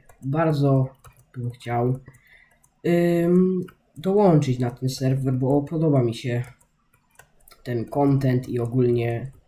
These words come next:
fajnie by było z tego na przykład nagrywać filmy na YouTube'a. Ym, jeśli by był potrzebny Discord, to będzie na głównym kanale i Discord podam w opisie mój,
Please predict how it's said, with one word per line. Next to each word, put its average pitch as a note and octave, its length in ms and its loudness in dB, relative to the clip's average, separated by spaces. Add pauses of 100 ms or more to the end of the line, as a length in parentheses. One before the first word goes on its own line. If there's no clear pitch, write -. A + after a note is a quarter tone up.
(1000)
fajnie D3 260 4
by C3+ 80 4
było C3+ 220 4
z C3+ 100 -4
tego C3+ 280 0
na C3+ 100 2
przykład C#3+ 260 -8
nagrywać D3 440 -2
filmy A2 340 -4
na G#2 180 -6
YouTube'a. G2 440 -10 (1160)
Ym, D3+ 680 4 (640)
jeśli D#3 380 0
by D3+ 80 2
był D#3 200 2
potrzebny B2 500 -2
Discord, B2+ 520 -8 (1000)
to D#3 300 2
będzie C#3 420 4
na A2 120 -6
głównym B2 500 -2
kanale E3 460 0 (520)
i F3 160 -6
Discord F3 680 -2 (120)
podam C#3 720 4
w C3+ 160 -4 (420)
opisie C3+ 640 -6
mój, B2+ 500 0